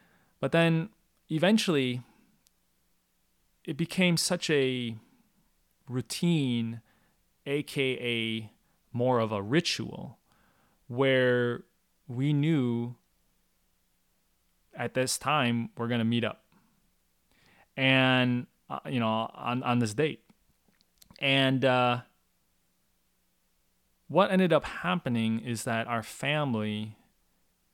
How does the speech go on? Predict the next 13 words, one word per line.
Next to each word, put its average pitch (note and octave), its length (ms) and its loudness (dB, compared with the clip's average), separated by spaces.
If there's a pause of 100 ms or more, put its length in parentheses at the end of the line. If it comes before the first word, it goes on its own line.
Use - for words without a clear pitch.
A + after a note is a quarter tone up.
(500)
became B2+ 380 -4
even B2+ 280 -4
more A#2+ 300 0
transparent A2 720 -8
than G#2 160 -8
we G#2+ 120 -8
ever G2+ 500 -8 (180)
have G#2 340 -8
been. C3 300 -16 (1800)
And C3 140 0
I C3 60 4
realized C#3 760 4
that, A#2 400 0